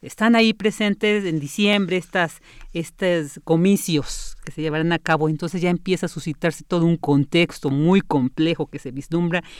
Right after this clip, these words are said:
y, bueno, que se viene a, a incrementar más con este, pues, con este informe que presenta la onu. ¿Qué nos puede decir a, al respecto, doctor? ¿En qué, en qué contexto se está dando esta emisión de la onu? ¿Cómo lo ve usted?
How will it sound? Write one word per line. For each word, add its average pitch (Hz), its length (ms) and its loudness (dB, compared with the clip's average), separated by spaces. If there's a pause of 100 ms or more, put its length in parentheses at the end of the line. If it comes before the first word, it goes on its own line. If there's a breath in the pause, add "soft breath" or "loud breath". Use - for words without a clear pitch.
(140 loud breath)
y, 160 100 2
bueno, 160 240 4
que - 100 -8
se 156 160 -2
viene 165 360 2 (320 loud breath)
a, 143 280 2
a 143 200 -2
incrementar 147 540 0
más 156 220 -2
con 151 240 -2
este, 143 500 -2 (380 soft breath)
pues, - 160 -12
con 190 180 0
este 214 200 0
informe 220 500 4
que 175 100 -8
presenta 175 440 -2
la 160 120 0
onu. 175 380 2 (300 soft breath)
¿Qué 262 100 4
nos 285 160 6
puede 277 200 4
decir 214 460 2
a, 180 100 4
al 165 300 0
respecto, 165 640 -2
doctor? 165 360 -2
¿En 165 120 0
qué, 190 420 0 (400 soft breath)
en 165 140 0
qué 202 120 -4
contexto 196 520 -4
se - 100 -10
está 170 220 -8
dando 165 280 -2
esta 156 380 -6
emisión 151 540 -2
de 151 80 -4
la 135 100 -6
onu? 131 260 -6
¿Cómo 156 280 -6
lo 143 100 -10
ve 151 80 -20
usted? - 240 -20